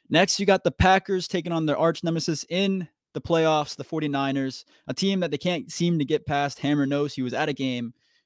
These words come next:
where they lost just a couple years ago, and I got to witness him coming back completely defeated, just out of it.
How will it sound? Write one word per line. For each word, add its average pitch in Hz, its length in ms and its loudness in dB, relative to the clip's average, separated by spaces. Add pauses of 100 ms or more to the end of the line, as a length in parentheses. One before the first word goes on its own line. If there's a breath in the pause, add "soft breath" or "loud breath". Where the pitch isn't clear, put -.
where 120 120 -4
they 127 140 0
lost 123 380 -2
just 131 200 -12
a 127 60 -14
couple 123 240 -6
years 160 240 -4
ago, 147 360 -4 (360)
and 127 100 -8
I 131 80 -2
got 127 160 -4
to 135 60 -6
witness 127 260 -6
him 123 100 -4
coming 127 220 -6
back 117 400 -6 (240)
completely 135 320 -2
defeated, 117 560 -4 (640)
just 120 240 -16
out 110 240 -2
of 107 80 -6
it. 110 180 -6